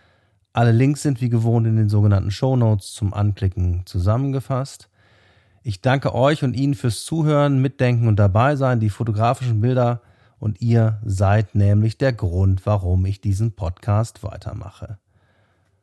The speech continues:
Und mich würde wirklich mal sehr interessieren, was ihr sagt, wenn es den Podcast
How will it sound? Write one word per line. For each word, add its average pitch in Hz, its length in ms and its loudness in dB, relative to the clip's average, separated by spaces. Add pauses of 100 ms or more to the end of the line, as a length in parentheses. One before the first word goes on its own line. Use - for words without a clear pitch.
(180)
Und 107 420 0 (120)
mich 98 220 0
würde 117 300 4
wirklich 131 540 -2 (220)
mal 98 180 2
sehr 107 180 4
interessieren, 98 520 2
was 92 180 0
ihr 95 80 2
sagt, 90 440 0 (520)
wenn 104 180 4
es 120 120 0
den 147 180 -2
Podcast 90 680 -2